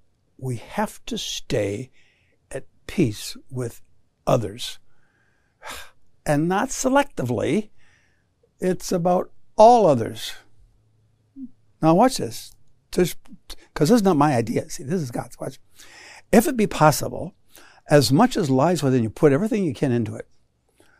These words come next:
Live peaceably." Now, don't miss this, "with all men." Some people it's easier to be at peace with than others, but it uh, we need to stay at peace with everybody. Aha, watch it now.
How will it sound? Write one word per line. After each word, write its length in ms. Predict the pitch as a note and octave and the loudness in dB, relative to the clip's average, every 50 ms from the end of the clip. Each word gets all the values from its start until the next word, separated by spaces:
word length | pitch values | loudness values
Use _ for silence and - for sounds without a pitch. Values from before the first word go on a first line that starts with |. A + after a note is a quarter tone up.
| _ _ _ _ | _ _ _ _
Live 400 | - C3+ C#3 F3+ A3 A#3+ A#3 - - - - | 0 2 4 6 6 6 4 0 -6 -10 -8
peaceably." 960 | - - - C#4+ D4 C#4 B3+ - D3+ C3+ A#2 A2 A2 A2 A2+ A2+ D3 D#3 - - - - _ _ _ _ _ _ _ _ _ _ _ _ _ _ _ _ _ _ - | -8 -2 4 6 6 6 6 4 2 0 0 0 -2 -4 -4 -4 -6 -8 -10 -14 -20 -20 _ _ _ _ _ _ _ _ _ _ _ _ _ _ _ _ _ _ 0
Now, 260 | C#3 C#3 D#3 D#3+ - - | 2 2 2 0 -2 0
don't 180 | F#3+ G3+ G3 | 0 0 2
miss 200 | G#3+ B3 G#3 - | 2 2 0 0
this, 280 | - C3+ D3 C3+ - - | -2 -4 -6 -6 -4 -4
"with 140 | C3+ C3+ E3 | -2 2 2
all 180 | F3+ F#3 F3 | 4 4 2
men." 320 | E3+ F#3+ F#3 C#3+ A2 G2 - - - _ _ _ _ _ _ _ _ _ _ _ _ _ _ _ _ _ _ _ _ - - - - - _ _ _ _ _ _ _ _ - | 2 0 -2 -2 -4 -6 -12 -18 -20 _ _ _ _ _ _ _ _ _ _ _ _ _ _ _ _ _ _ _ _ -20 -20 -20 -20 -20 _ _ _ _ _ _ _ _ -8
Some 340 | - - - C#3+ C#3 C3+ B2 | -2 0 2 4 4 2 2
people 320 | - - D3 C3+ - C#3 | 0 -2 -2 0 0 -2
it's 140 | B2+ - - | -2 -2 -2
easier 320 | - C#3 A2 - B2+ A#2 | -2 -2 -2 -4 -6 -8
to 60 | A#2 A2+ | -6 -6
be 100 | A#2+ B2 | -6 -8
at 100 | - - | -8 -4
peace 240 | - C#3 B2+ - | -4 -4 -2 -2
with 140 | - C3 A#2 | -4 -4 -4
than 160 | - - A2 | -4 -6 -4
others, 340 | A2+ - - - - - - - | -4 -4 -6 -8 -12 -14 -12 -10
but 220 | - - - - _ | -8 -8 -8 -8 _
it 200 | - C#3 D#3 - - _ _ _ - | -6 -6 -6 -6 -10 _ _ _ -6
uh, 80 | C#3+ C3+ | -4 -2
we 340 | B2 A#2+ C#3 G#3 A#3+ B3 B3+ - | 0 0 2 2 2 0 0 -2
need 300 | D#3 D3 D#3 E3+ D#3 - | -2 -2 -2 -2 -4 -6
to 100 | F#3+ F3+ | -8 -8
stay 260 | - - - C3 C3+ | -8 -6 -4 -4 -4
at 180 | D3 D3 - | -4 -6 -8
peace 260 | - - D#3+ D3+ - - | -6 -6 -6 -6 -4 -6
with 180 | C#3 E3+ - | -8 -8 -8
everybody. 1040 | - - F3 G#3+ G#3+ - C3+ C3 B2 A#2+ A#2+ A#2 G2 F2 F#2 F2+ E2+ - - - - _ _ _ _ _ - | -8 -8 -8 -8 -8 -8 -10 -10 -4 0 2 2 2 2 0 -4 -6 -8 -10 -16 -20 _ _ _ _ _ -8
Aha, 640 | A#2+ C3+ C#3 - - D#3 G3+ C4+ A#3 - - - - | -6 -6 -6 -6 -6 -6 -6 -4 -6 -8 -10 -12 -12
watch 340 | G3 - F3+ G#3 G3+ - - | -6 -4 -2 -2 -4 -6 -10
it 120 | C3 A#2+ | -12 -12
now. 240 | G2+ G#2 F#2+ E2+ | -12 -14 -14 -18